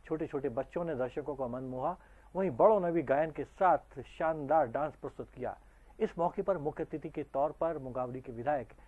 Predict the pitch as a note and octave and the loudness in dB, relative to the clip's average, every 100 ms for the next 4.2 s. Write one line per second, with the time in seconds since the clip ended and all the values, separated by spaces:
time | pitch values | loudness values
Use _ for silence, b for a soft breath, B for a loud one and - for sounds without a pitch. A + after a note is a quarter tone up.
0 | b - B2 B2 D3+ C3+ A#2 G2+ A2 A2 | b -8 -4 0 0 0 -6 -10 -8 -2
1 | A#2+ G#3+ - b b - D3+ F3+ - D3+ | 2 2 2 b b -4 0 0 2 2
2 | D#3+ - D3+ C3+ C3 C3 C3+ A#2+ A2+ - | 0 -6 -8 -6 -4 -4 -4 -8 -8 -6
3 | A#2 C3 C3+ C3 - G#2+ A2+ B2 A2 B2+ | -2 0 -2 -4 -10 -12 -8 -6 -2 0
4 | G#3 | 0